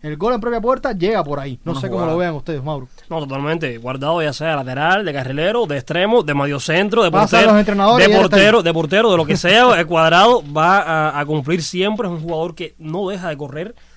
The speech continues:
Speaker 3: no para. Eh, además, tiene bastante calidad, que además esta temporada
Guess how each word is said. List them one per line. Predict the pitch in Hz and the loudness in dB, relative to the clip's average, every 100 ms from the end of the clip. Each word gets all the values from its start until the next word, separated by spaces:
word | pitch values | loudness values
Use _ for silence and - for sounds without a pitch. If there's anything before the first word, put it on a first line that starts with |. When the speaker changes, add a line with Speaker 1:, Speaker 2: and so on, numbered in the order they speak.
| _ | _
Speaker 3:
no | 151 170 | -8 -6
para. | 151 160 220 - | -4 -4 -4 -8
Eh, | 156 143 | -12 -10
además, | 131 165 | -8 -8
tiene | - 143 | -10 -10
bastante | 151 123 147 156 | -10 -10 -12 -10
calidad, | 156 143 156 196 | -10 -8 -8 -8
que | 151 | -10
además | 139 135 170 - _ _ _ | -10 -10 -12 -14 _ _ _
esta | 120 147 | -18 -14
temporada | 151 131 131 165 196 | -12 -10 -6 -6 -8